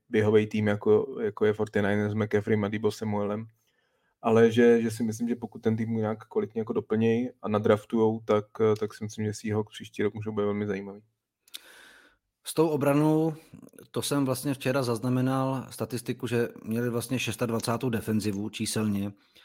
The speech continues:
Speaker 2: a většinu těch jardů pouštěli po zemi. Takže to, co jsi vlastně řekl, že by měli adresovat teďkon svou snahu na to, aby posílili obranu a vůbec jako defenzivní část své hry, tak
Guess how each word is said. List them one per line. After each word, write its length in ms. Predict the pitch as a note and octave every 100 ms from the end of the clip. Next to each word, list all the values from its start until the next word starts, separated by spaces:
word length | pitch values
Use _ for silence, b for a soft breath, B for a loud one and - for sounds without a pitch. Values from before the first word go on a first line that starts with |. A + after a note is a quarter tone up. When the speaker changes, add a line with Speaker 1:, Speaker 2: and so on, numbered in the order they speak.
| b b
Speaker 2:
a 220 | G#2+ G#2+ G2+
většinu 380 | A2 - A#2+
těch 200 | A2 A#2+
jardů 260 | A#2 G#2+ A#2
pouštěli 420 | A2+ G#2+ - A#2
po 140 | A2+ G2+
zemi. 280 | G#2+ F#2+
Takže 440 | - G2 G2 G#2 G#2 G2+ -
to, 100 | A2+
co 140 | B2
jsi 120 | -
vlastně 300 | A#2 A2+ B2+
řekl, 260 | A2 G#2 A2+
že 320 | G#2 A2 A2+ -
by 140 | G#2+
měli 280 | A2 A2+ A2
adresovat 760 | - G#2+ A#2+ - A#2+ A#2+ A#2+ A2+ G#2
teďkon 440 | A2+ - B2 A#2
svou 220 | A2+ A2+ A#2
snahu 400 | - A2+ A#2+ A#2 B B B B A2
na 80 |
to, 180 | G2+ B2
aby 240 | A#2 A2+ A2+
posílili 720 | - A#2 G2+ - B2+ A#2+ A#2+
obranu 560 | G2 G#2 A2+ A2 A2+ -
a 260 | G#2+ G#2+
vůbec 360 | - G#2 A2+ -
jako 160 | A#2 A2
defenzivní 600 | G#2+ A2+ A2 A2 G#2+ A#2
část 520 | - G2+ G#2 - - A2+
své 260 | G#2 G#2+ G#2+
hry, 260 | G#2 G2+
tak 180 | G2 G#2